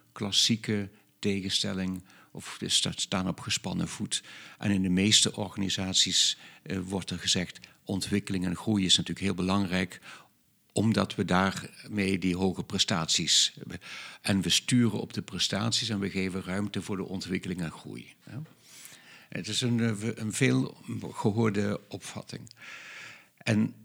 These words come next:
ik heb de indruk dat zodra je de nadruk legt op de prestaties, de zorg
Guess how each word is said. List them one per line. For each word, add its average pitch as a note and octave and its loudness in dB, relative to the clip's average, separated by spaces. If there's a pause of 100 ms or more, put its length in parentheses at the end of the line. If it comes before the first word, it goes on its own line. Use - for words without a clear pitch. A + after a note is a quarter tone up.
(580)
ik C3+ 2
heb C3 4
de - 0
indruk B2 4
dat G#2 0
zodra A2 4
je G2 4 (460)
de G#2+ -2
nadruk G#2+ 2
legt - -2 (220)
op - -4
de - -4
prestaties, - 0 (1080)
de F#2+ 0
zorg G#2+ 2